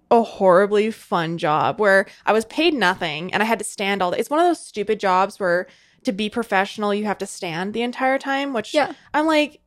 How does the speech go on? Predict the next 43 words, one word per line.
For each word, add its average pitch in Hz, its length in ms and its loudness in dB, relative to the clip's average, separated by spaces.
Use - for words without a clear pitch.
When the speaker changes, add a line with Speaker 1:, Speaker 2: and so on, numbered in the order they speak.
Speaker 1:
why 294 120 10
do 370 40 8
I - 20 8
have 415 100 6
to 392 60 -2
stand 254 320 -2
for - 140 -4
eight 208 160 2
hours? 175 460 -2
Like, 233 140 4
Speaker 2:
Yeah. - 60 4
Speaker 1:
why, 233 140 8
you 254 180 -2
can 294 140 -4
put 339 140 2
a - 40 0
chair 277 460 4
at 214 180 2
the 214 60 -10
computer. 190 600 -8
Like, 208 160 -6
why 202 320 0
do 220 60 0
I 220 60 -2
have 208 160 -6
to, 185 240 -6
I 175 80 -2
don't 85 120 -6
know. 113 240 -10
That 196 180 2
was, 165 200 -6
Speaker 2:
<laughs> - 180 -14
Speaker 1:
that's 226 140 2
a 202 60 -2
whole 147 240 -2
other 113 120 -4
thing. - 240 -8
But, 202 420 4
um, 190 580 2
<laughs> 233 240 0
this 226 180 2
particular 226 640 0
gym, 170 500 -6